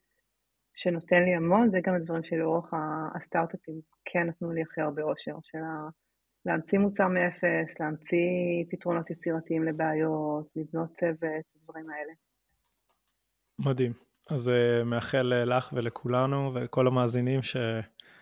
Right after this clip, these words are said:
Speaker 2: אה, נצליח לתעדף קצת יותר טוב את ה-, את הדברים האלה. <clears throat> אמ, אני רוצה לחזור כזה גם ל-,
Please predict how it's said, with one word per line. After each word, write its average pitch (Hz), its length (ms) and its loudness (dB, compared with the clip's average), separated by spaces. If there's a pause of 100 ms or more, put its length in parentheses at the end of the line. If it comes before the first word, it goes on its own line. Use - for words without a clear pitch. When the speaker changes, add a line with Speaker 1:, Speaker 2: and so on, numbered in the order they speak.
(220)
Speaker 2:
אה, 123 240 -6 (280)
נצליח 135 320 2
לתעדף 127 440 2
קצת - 220 -2
יותר 127 220 2
טוב 123 220 -2
את - 60 -6
ה-, 120 180 0
את - 160 -14
הדברים 123 340 -2
האלה. 160 160 -2 (840)
<clears throat> 185 40 -4 (1400)
אמ, 151 680 4 (800)
אני 139 140 2
רוצה 131 220 4
לחזור 180 400 2
כזה 147 260 2
גם 147 400 2
ל-, 120 360 2